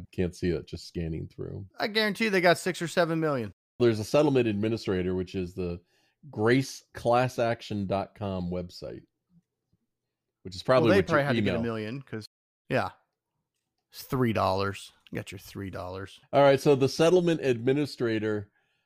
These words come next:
Speaker 1: their fees are capped at one point four million dollars. <laughs>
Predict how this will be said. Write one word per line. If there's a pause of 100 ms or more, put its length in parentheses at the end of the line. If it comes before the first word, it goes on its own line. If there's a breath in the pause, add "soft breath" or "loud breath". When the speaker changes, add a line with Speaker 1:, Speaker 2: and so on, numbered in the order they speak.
(140)
Speaker 1:
their
fees
are
capped
at
one
point
four
million
dollars. (180)
<laughs>